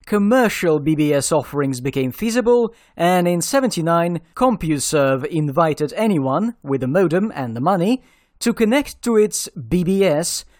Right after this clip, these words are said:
and exchange information. In the following years, other providers entered the scene, dedicated software for convenient B B S access would appear, modems would become less terrible,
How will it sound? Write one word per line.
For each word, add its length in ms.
and 480
exchange 1040
information. 1160
In 100
the 60
following 360
years, 400
other 180
providers 480
entered 220
the 80
scene, 480
dedicated 560
software 500
for 180
convenient 600
B 80
B 180
S 180
access 400
would 140
appear, 440
modems 600
would 160
become 360
less 280
terrible, 600